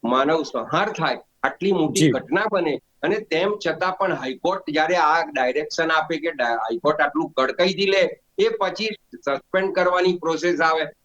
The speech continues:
Speaker 1: On the spot, why they are not taking any action? એક્શન સરકારે લેવું જોઈએ. ભૂપેન્દ્રભાઈએ અત્યારે હવે કડક વલણ અપનાવવાની જરૂર છે.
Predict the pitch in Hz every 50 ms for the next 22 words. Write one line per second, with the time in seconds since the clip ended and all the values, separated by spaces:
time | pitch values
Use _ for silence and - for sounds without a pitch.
0 | _ _ - 151 180 202 208 202 226 220 214 - - 202 214 202 190 196 208 220
1 | 233 220 190 220 220 220 220 220 226 220 - - 190 175 196 202 202 202 190 196
2 | 196 185 156 143 - - - 175 165 143 127 - _ _ _ _ _ _ _ _
3 | - 139 143 139 - - 175 180 185 170 - 151 139 135 131 - 156 165 175 170
4 | 156 143 135 143 156 147 135 147 165 175 185 190 - 127 120 _ - 143 147 156
5 | 160 156 151 143 151 151 151 156 170 170 156 143 143 _ _ 135 139 143 143 156
6 | 160 147 127 135 143 160 165 - - 131 131 143 147 143 139 139 143 143 147 156
7 | 151 151 147 143 - 143 139 143 147 147 147 151 151 131 135 143 143 151 156 147
8 | 127 - 165 175 175 180